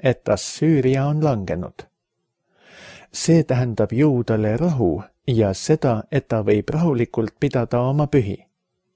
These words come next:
Samuti maksab tal mõelda oma tõotustele, mis ta ehk on kitsikuses olles Jumalale andnud,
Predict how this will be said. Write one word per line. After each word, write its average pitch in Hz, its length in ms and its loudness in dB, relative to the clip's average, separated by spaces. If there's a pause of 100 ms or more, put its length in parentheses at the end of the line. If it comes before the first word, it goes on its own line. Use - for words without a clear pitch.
(880)
Samuti 156 580 0
maksab 131 500 -4
tal 117 200 0
mõelda 131 480 0 (120)
oma 113 180 0
tõotustele, 107 1120 0
mis 135 280 -2
ta 104 160 0
ehk 107 320 -2
on 110 160 -2
kitsikuses 120 720 -2
olles 107 400 0
Jumalale 104 560 2
andnud, 123 680 -4